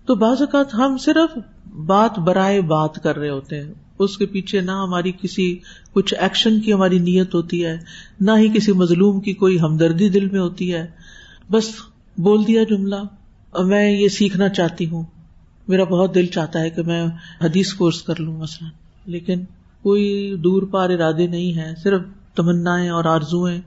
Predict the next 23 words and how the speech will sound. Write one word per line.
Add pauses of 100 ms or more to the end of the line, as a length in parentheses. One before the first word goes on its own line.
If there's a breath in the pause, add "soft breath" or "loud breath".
(300 soft breath)
اور
وشفل
تھنکنگ۔ (460)
قرآن
میں
صرف
وشفل
تھنکنگ
کے
بارے
میں
کیا
کہا
گیا
کہ،
کہ
اس
کا
کیا
فائدہ
ہوگا؟ (500)
امانی، (120)
تمنائیں،